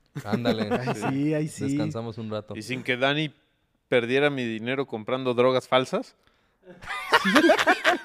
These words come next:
Speaker 2: Ey, no se puede, güey.
Speaker 3: Güey, claro que se puede, güey. Somos uno, les voy a contar la historia. Somos unos inocentes porque Dani y yo llegamos a Nueva York y dijimos, "Güey,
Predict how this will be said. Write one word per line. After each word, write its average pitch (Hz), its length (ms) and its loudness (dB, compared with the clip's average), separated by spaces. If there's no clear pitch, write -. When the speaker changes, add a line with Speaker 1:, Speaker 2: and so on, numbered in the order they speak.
Speaker 2:
Ey, 156 300 0
no 185 120 0
se 190 160 -2
puede, 170 800 -4
güey. 226 360 10
Speaker 3:
Güey, - 20 -2
claro 330 360 8
que 277 100 0
se 185 160 2
puede, 208 380 8
güey. 143 420 4
Somos 247 320 8
uno, 262 300 6
les 165 200 2
voy 196 80 8
a 208 100 8
contar 151 300 2
la 156 140 4
historia. 123 420 -2
Somos 208 300 2
unos 233 240 0
inocentes 165 580 -2
porque 127 380 -6
Dani 160 260 0
y 160 80 -6
yo 151 140 0
llegamos 143 420 -2
a 147 80 -6
Nueva 110 220 -6
York 117 260 -6
y 110 60 -16
dijimos, 107 420 -14
"Güey, 117 300 -6